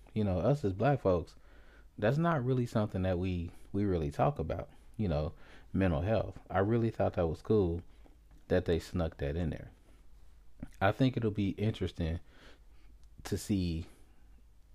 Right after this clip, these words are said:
who breaks the ice between Molly and Issa and exactly how it gets broken. Because at this point, I think they're both starting to see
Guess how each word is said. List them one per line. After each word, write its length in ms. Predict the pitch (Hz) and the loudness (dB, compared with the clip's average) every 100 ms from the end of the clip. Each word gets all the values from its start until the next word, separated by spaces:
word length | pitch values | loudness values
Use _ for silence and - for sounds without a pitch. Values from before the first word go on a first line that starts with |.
| - | -20
who 380 | - - 117 120 | -6 2 4 4
breaks 380 | - 90 107 - | 2 2 2 -2
the 140 | - | -6
ice 460 | 82 92 101 - - - - - - | 0 2 0 -8 -18 -20 -20 -20 -6
between 400 | 92 - 104 92 | -4 -2 0 2
Molly 340 | 92 95 92 | 2 2 2
and 100 | 90 | 0
Issa 420 | 76 95 - 87 98 - - - 95 | -2 -4 -4 -6 -6 -14 -20 -10 -4
and 140 | 92 | -2
exactly 540 | 85 87 82 82 85 | 0 2 2 0 -8
how 440 | 85 - 85 82 80 | -10 -4 2 2 2
it 100 | 71 | -4
gets 240 | 62 - | -6 -8
broken. 440 | - - 64 - - - - - - | -8 -8 -8 -12 -18 -20 -20 -20 -8
Because 280 | 92 107 95 | -2 2 2
at 180 | 80 82 | 2 2
this 180 | 98 - | 2 2
point, 440 | - 117 120 - - - - - - - - | 0 2 2 0 -12 -20 -20 -20 -20 -8 -2
I 100 | 90 | -2
think 360 | - 110 113 | 0 0 0
they're 160 | 95 87 | 2 0
both 380 | 85 92 104 - | 2 0 0 -2
starting 380 | - 98 92 90 | 2 2 2 0
to 100 | 82 | -2
see 340 | 107 104 | 0 -2